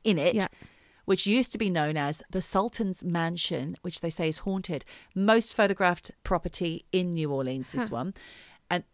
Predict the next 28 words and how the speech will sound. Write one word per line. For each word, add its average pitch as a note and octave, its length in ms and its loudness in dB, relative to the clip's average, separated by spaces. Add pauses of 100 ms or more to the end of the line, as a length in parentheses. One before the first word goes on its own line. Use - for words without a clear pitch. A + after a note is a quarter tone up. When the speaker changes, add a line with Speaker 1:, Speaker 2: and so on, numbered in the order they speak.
(140)
Speaker 1:
the F#3 100 -4
story G#3+ 440 4
is, F3 300 0
you've - 160 -8
probably G3 220 2
not G3+ 180 -2
heard D#4 300 2
it. C#3+ 180 4
Speaker 2:
No. B3 300 2 (180)
Speaker 1:
The F#3+ 140 -4 (140)
story B3 360 2
is F3 200 2
that - 160 -4
the G3 60 0
brother G#3+ 480 -2
of A#3 140 0
a G#3+ 60 -4
Turkish B3 640 0
sultan, B3 600 4 (640)
and F3+ 80 -4
this G3 120 -4
is F3+ 120 -6
mid-nineteenth F3+ 640 0
century, D#3+ 640 -4 (540)
rented B3 400 2
out B3 220 4
the F#3+ 40 -6
property, D#3+ 680 -4